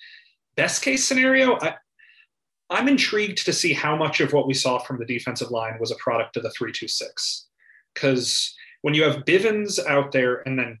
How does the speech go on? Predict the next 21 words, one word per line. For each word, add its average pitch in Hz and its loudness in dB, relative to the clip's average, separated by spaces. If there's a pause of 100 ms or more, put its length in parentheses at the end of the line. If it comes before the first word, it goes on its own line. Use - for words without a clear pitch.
(120)
Tisdale 165 2
and 123 -2
Williams 123 2
or 110 -4
Johnson 139 -2
and 120 -6
Williams, 127 0
two 175 -4
true 165 0
edge 147 0
rushers, 110 -4 (280)
you 156 0
really 269 2
only 214 0
have 185 -2
one 143 0
defensive 131 -2
lineman 117 -4
on 104 -10
the 110 -14
field. 123 -2